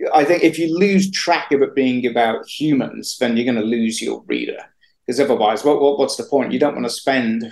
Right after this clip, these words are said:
however long it takes you to read a book that long with people who don't appear to be people. So hopefully it's natural to both of us.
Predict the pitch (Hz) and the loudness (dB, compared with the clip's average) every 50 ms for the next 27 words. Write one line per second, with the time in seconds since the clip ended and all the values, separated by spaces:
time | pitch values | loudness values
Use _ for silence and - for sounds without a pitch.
0 | - - 131 123 123 123 120 117 123 123 117 113 110 - - 131 123 117 - 120 | -8 -4 0 0 0 2 0 0 0 0 -2 -4 -6 -6 -4 -4 -4 -4 -6 -10
1 | 113 120 113 120 117 113 110 - - - 120 - - - 110 - - 127 120 117 | -8 -6 -4 -4 -4 -4 -4 -6 -2 -2 -2 -2 -2 -2 -4 -2 0 0 0 0
2 | - 110 107 110 - _ _ _ _ _ _ _ - 135 127 - - 135 120 117 | 0 -4 -8 -14 -16 _ _ _ _ _ _ _ 0 0 0 2 2 0 0 2
3 | 120 117 117 113 117 127 120 113 113 113 - 135 123 113 110 110 113 - 113 113 | 0 -2 -2 0 0 0 0 0 -2 -2 0 2 2 2 2 0 -2 -6 -8 -8
4 | - - 131 131 - - - - - _ _ - - - - - _ _ _ - | -6 -2 -2 -2 -2 -4 -8 -10 -10 _ _ -20 -20 -20 -20 -20 _ _ _ -4
5 | - - 165 160 165 170 170 170 165 165 160 - - - - - - 214 - - | 0 4 6 6 6 8 8 6 6 6 4 2 -2 -8 -8 -2 0 0 2 0
6 | - - - 214 202 160 143 131 127 123 117 113 - - - 143 139 - - 143 | 0 2 4 4 6 6 6 4 4 2 -2 -6 -8 -6 -4 -4 -4 -2 -2 -2
7 | 143 139 139 - - 139 127 120 113 113 113 - - _ - 127 127 131 123 - | -2 -2 -4 -6 -6 -4 -4 -4 -4 -6 -8 -12 -10 _ 0 2 2 2 0 -2
8 | 113 107 - - - - - - - - | -8 -12 -14 -12 -12 -10 -10 -10 -12 -14